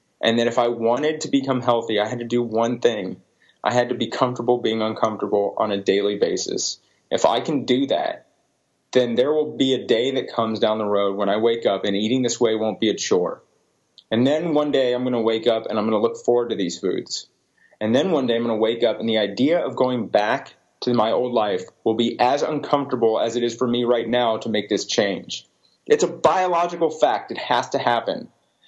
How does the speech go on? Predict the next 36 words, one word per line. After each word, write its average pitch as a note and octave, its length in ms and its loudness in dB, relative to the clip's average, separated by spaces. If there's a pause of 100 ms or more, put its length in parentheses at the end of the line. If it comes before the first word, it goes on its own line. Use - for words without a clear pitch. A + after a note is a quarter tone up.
(160)
And B2 80 2
it's B2 200 2
not D3 280 2
because F3 300 0
someone's C#3+ 320 0
stronger D3 680 0
or A2+ 380 0 (240)
the, B2+ 400 0
the, B2 60 -6
the, A2 240 -2
the - 60 0
success D3 400 2
stories D3+ 220 0
that C3 80 -4
I B2+ 120 2
had B2 100 -2
read, A#2+ 260 2
like G#2 200 0
Rich B2 280 0
Roll, A#2 460 0 (880)
he F#3 160 2
wasn't G3+ 340 2
stronger E3+ 640 2
as C#3+ 160 0
a A#2+ 40 2
person. D3 640 -2 (140)
He D#3+ 120 -2
was D#3 120 0
just D3 180 -2
a C#3 40 2
human E3+ 380 0
being D3 220 2
that - 80 -4
stuck - 380 2
with C3+ 180 2
it. - 240 -6